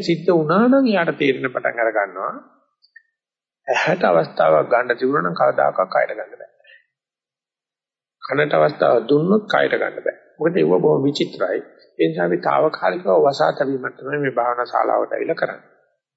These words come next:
ඊට පස්සේ ඒක, ඒක කයේදී බලන්න හිටියොත් කොච්චර වෙලා යන්න වේද අපිට සද්ද තියෙද්දි ඒකට විතක්කේ නොයොද කයේම හිත පවත්තන්න. ඇහැට රූප පෙනෙද්දිත් මානසික රූප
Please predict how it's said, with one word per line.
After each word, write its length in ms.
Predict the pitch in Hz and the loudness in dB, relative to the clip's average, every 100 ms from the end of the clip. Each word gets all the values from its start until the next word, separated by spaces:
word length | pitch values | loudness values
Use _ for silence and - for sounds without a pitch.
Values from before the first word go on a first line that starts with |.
| _ _ _ _ | _ _ _ _
ඊට 140 | 190 196 | 2 4
පස්සේ 340 | 196 185 185 | 2 2 2
ඒක, 140 | 165 208 - | 2 0 -2
ඒක 220 | 156 147 - - - - _ _ - | -2 0 0 -2 -8 -20 _ _ -2
කයේදී 380 | 135 131 123 | 2 2 2
බලන්න 360 | 117 117 117 110 | 0 0 -2 -4
හිටියොත් 380 | 117 - 175 247 - - - _ - | -8 0 0 0 -6 -20 -20 _ -4
කොච්චර 420 | - - - 226 | -4 -2 0 2
වෙලා 320 | 185 151 147 131 | 4 4 4 4
යන්න 220 | 120 117 | 2 2
වේද 260 | 110 110 110 | 2 2 0
අපිට 280 | 104 113 92 262 - - _ | -2 0 0 0 -4 -20 _
සද්ද 520 | - 147 151 151 - 180 | -4 -2 -2 -2 0 0
තියෙද්දි 640 | 170 147 156 170 180 247 254 - - - - _ _ _ _ _ _ _ _ - | 0 2 4 2 2 2 2 -4 -14 -14 -14 _ _ _ _ _ _ _ _ -2
ඒකට 180 | 151 139 | 2 2
විතක්කේ 560 | 127 120 135 - 127 110 | 0 -2 -4 0 0 2
නොයොද 400 | 120 143 156 190 311 - - _ - | 2 4 4 2 0 -6 -18 _ -2
කයේම 480 | 120 113 117 139 156 | 0 2 2 2 0
හිත 180 | 147 | -2
පවත්තන්න. 480 | - 87 - - - - - _ _ _ _ _ _ _ _ - | -2 -2 -4 -6 -8 -10 -20 _ _ _ _ _ _ _ _ -2
ඇහැට 260 | 135 175 165 | 0 2 4
රූප 260 | 156 156 156 | 4 4 2
පෙනෙද්දිත් 540 | 139 135 170 175 151 | 2 2 2 0 -2
මානසික 420 | - 135 139 135 135 | -2 -2 -2 -4 0
රූප 320 | 127 127 | 2 2